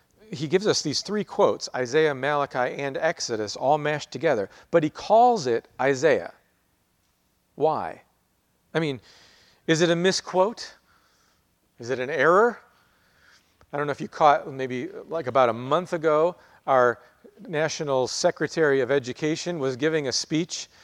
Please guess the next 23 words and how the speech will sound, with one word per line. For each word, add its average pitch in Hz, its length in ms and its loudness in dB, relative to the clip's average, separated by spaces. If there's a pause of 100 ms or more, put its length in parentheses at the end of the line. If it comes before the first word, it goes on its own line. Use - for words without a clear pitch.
(280)
and 131 440 -2 (320)
referred 156 580 0
to, 147 360 0
he 135 120 -10
said, 131 340 0 (520)
"I 190 140 6
think 196 180 2
it 185 60 2
was 156 260 2
Ronald 170 340 0
Reagan 143 520 2
who 135 140 -2
said, 123 460 4 (400)
uh, 120 320 6
'I'm 170 240 6
from 175 200 0
the 160 60 0
government 147 460 4
and 117 100 -4
I'm 131 120 -2
here 147 180 -2
to 139 80 0
help.'" 135 340 2